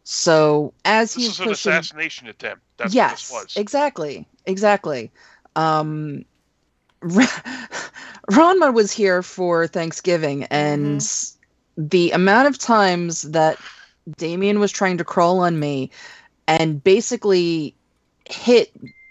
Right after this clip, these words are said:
Speaker 1: the middle of my neck, um, and, like, pushed down right on my trachea,
Speaker 3: Mm.
Speaker 1: um, choking me. Yeah, so, so this is what I deal with, with the cat trying to lay on me at night,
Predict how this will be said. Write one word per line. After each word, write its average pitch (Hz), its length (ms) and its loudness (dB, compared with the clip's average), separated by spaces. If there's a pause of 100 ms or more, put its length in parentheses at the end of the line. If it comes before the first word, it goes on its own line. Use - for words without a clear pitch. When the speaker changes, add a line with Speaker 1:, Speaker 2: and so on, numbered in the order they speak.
(380)
Speaker 1:
the 190 100 2
middle 214 440 4
of 170 240 -2
my 160 180 -2
neck, 165 500 -6 (1300)
um, 147 520 0
and, 156 180 0
like, 147 200 0
pushed - 300 -6
down 165 220 2
right 151 220 2
on 156 120 0
my 143 100 -4
trachea, 139 640 -6 (280)
Speaker 3:
Mm. 151 260 -20 (100)
Speaker 1:
um, 135 540 -4
choking 415 520 6
me. 139 420 -4 (800)
Yeah, 190 400 2
so, 180 340 -2
so 208 220 -4
this 269 300 -4
is 277 180 -2
what 208 160 2
I 170 100 0
deal 165 320 -4
with, 143 260 -4
with 139 120 -10
the 143 80 -8
cat 143 320 -2
trying 147 420 -2
to 143 340 -2
lay 165 300 2
on 143 240 2
me 139 160 0
at - 140 -6
night, 131 320 -4